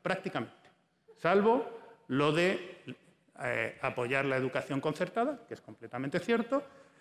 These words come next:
y apoyar, de alguna manera, regular la educación especial. Pero mire, señor consejero, es que no hay un solo artículo en la ley que hable ni de la calidad, ni de la transparencia,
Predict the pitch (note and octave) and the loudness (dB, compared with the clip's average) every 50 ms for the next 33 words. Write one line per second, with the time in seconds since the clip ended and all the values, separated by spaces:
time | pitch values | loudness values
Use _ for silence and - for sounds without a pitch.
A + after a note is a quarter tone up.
0 | - _ _ - D#3 D#3 D#3 D3+ D#3 D3+ D3 C#3 D#3 D#3+ E3+ F#3 G3 F#3+ - - | -20 _ _ -2 2 2 2 4 4 4 4 4 4 4 4 4 2 0 -2 -6
1 | - - B2 B2 A#2+ A#2+ B2 D3 D#3 E3 F3 F3+ F#3 F#3+ G#3 G3+ G3+ F#3 C3+ B2 | -12 -8 -2 0 0 2 2 4 4 4 4 4 4 4 4 4 4 2 2 2
2 | C#3 D3 D3+ F#3+ G3 F3+ E3+ G3 G4 - - - - - - - - C3 C3+ C3+ | 2 2 4 4 4 4 4 4 2 0 -4 -12 -14 -16 -14 -2 0 2 4 6
3 | C3 C#3 C3 C3+ C3 - - C#3+ C3+ C3 C3 - - A#2 - - A2 G#2+ - - | 6 4 4 4 0 0 2 2 2 2 0 0 -4 -4 -2 -2 -6 -6 -6 -10
4 | _ _ _ _ _ - F3 G3 A3 A#3 A3+ G3 A3 A3 A3 A3 B3+ G#3+ B3+ A#3 | _ _ _ _ _ 0 2 4 6 6 6 4 4 4 4 4 2 2 2 4
5 | - B3+ G#3 C3+ G2+ - - - - - - - - - G3+ G3 - A#3 A3+ A#3 | 4 6 4 4 2 0 -6 -14 -18 -20 -20 -18 -2 0 0 2 2 2 4 4
6 | A3+ A3 A3 A3+ - - - A3+ A#3+ A#3+ A#3+ A#3 A3 A3 - - - A3+ A3 A3 | 4 4 2 2 -2 -8 0 2 4 6 6 6 4 2 0 0 2 4 6 6
7 | G#3+ G#3 G3+ G#3+ - E3+ D#3 D#3 - G#3 F#3 - F3+ F3+ E3+ D#3+ D#3+ D#3+ - - | 6 6 4 4 2 0 0 2 0 -2 -2 2 2 4 6 6 4 4 0 -6
8 | - - - - - _ _ _ _ _ - C#3+ C#3 C#3 C3+ C3+ C3 B2+ A#2+ - | -14 -18 -20 -20 -20 _ _ _ _ _ -6 -4 -2 0 0 2 0 0 -2 -6
9 | - _ _ _ _ _ _ _ _ _ _ _ _ _ - C3+ C3+ D3 E3 E3 | -16 _ _ _ _ _ _ _ _ _ _ _ _ _ -4 0 2 4 6 6
10 | D#3 D3+ - - - - - - _ _ _ - D3 D#3+ D#3+ D#3+ D#3+ D#3 D#3+ D#3+ | 6 4 2 -4 -14 -18 -20 -20 _ _ _ 0 2 4 4 6 4 4 4 2
11 | - - - - - B2+ C3+ C#3 D3+ D3+ D#3 D3+ D3+ D3+ D3+ C#3+ C3+ C3+ B2+ B2+ | -2 -12 -16 -6 -2 0 2 4 4 4 2 2 2 2 2 4 4 2 2 0
12 | B2 A#2+ - - - - - - - - A#2+ A#2+ B2 C3 C3+ C#3 C3 D3+ D3+ D3 | -2 -4 -10 -16 -20 -20 -20 -20 -14 -10 -6 -4 0 0 0 0 2 0 -2 -2
13 | - - D#3 D3 C3 A#2+ A#2 - - - A#2 A#2 A#2+ | 0 0 0 0 0 0 -2 -6 -8 -10 -8 -8 -10